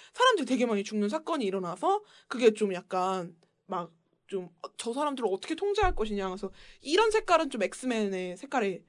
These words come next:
Speaker 2: 맞아요.
Speaker 1: 많이 생각이 나죠.
Speaker 2: 맞아, 맞아.
Speaker 1: 엑스맨은 계속 시리즈 내내 그런 얘기만
Speaker 2: 대립만
Speaker 1: 하잖아요.
Speaker 2: 하죠. 자기네들끼리 대립을 하잖아요.
Speaker 1: 음, 그런 얘기를 되게 하잖아요. 그래서 캡틴 아메리카랑 여기서 막 싸워서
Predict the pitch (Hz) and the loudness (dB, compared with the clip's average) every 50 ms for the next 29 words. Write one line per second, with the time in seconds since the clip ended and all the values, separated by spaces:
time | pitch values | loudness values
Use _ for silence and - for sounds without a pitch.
0 | _ _ _ 214 208 202 185 190 196 208 214 - 349 370 359 392 311 254 185 180 | _ _ _ -2 -2 2 2 4 4 4 4 4 4 4 2 2 2 2 2 2
1 | 202 196 202 202 196 190 190 196 - - 285 277 262 254 254 254 - - 453 453 | 2 4 4 4 4 2 0 0 -2 -2 0 0 0 0 -2 -2 -2 -2 -2 -2
2 | 453 - 494 508 508 427 277 247 214 202 208 254 262 262 247 214 196 196 226 226 | 0 0 2 2 2 2 2 2 0 0 2 2 2 2 2 0 2 6 6 6
3 | 240 269 254 247 220 208 185 214 220 190 208 - 247 240 330 320 294 233 240 233 | 6 6 6 6 6 6 4 2 -2 -4 -2 -2 0 2 4 4 4 2 -2 -4
4 | 202 190 - 202 185 190 180 180 165 156 170 151 160 247 214 208 202 226 269 285 | -6 -4 -4 0 0 0 0 0 -4 -4 -4 -4 -2 0 0 0 0 -2 -4 -2
5 | 277 226 202 208 208 208 202 185 196 214 254 277 240 208 202 208 214 254 277 285 | -2 0 0 0 0 0 -2 -2 -4 -4 -4 -6 -8 -8 -8 -6 -8 -6 -6 -6
6 | 247 233 - _ - _ - 415 415 440 415 294 254 262 262 262 254 - 262 240 | -6 -6 -8 _ -20 _ -8 -4 0 0 2 2 2 2 0 -2 -2 -4 -2 0
7 | 233 226 220 214 202 190 180 - 196 202 208 214 202 190 185 208 - - - 320 | 0 2 2 0 0 -2 -4 -6 -6 -6 -4 -4 -4 -6 -6 -6 -4 -4 -2 0
8 | 311 294 254 214 202 208 226 208 190 175 | 0 -2 -2 -2 0 0 0 0 -2 -4